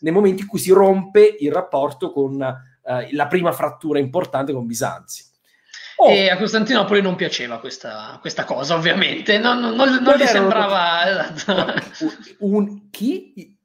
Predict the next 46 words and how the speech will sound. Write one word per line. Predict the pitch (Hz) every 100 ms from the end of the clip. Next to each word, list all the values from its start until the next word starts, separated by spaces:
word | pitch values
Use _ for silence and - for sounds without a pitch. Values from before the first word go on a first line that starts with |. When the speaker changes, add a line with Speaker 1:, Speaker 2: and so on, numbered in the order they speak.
| _
Speaker 1:
Chi | - 175
sei | - 254 294
tu? | 320 392 - -
<laughs> | - 160 143
Per | 160
loro | 175 294
era | 214 156
un | 151 151
vescovo, | 180 202 - 202 135 - 151
un | 139
patriarca | 170 - 123 90 160 170 -
importante, | 143 131 143 - 80 135 180 156 135 139
per | 139
carità, | 143 147 139 143 175 - - _
ma | 131
c'era | 127 131 127
il | 123
patriarca | 127 127 123 123
di |
Costantinopoli, | 120 113 107 98 98 87 180 151 143
quello | 127 117
di | 120
Antiochia, | 117 - -
Speaker 2:
Di | 143
Antiochia, | 185 170 135
Speaker 1:
quello | 135 165
di |
Speaker 2:
di | 147
Alessandria. | 135 - 135 170 202 151
Speaker 1:
Alessandria. | 143 139 131 - - - _ - -
Sì, | - 247 170
sei | 98 123
un | 135
patriarca, | 147 143 131 160 185
sei, | 131 165 -
ti | -
possiamo | 180 185 185
pure | 233 214
dire | 208 185
che |
sei | 180 180
il | 180
più | 180 185
patriarca | 196 175 185 190 196 202
più | 208 208
importante? | 202 208 240 233 240 233 233 262 -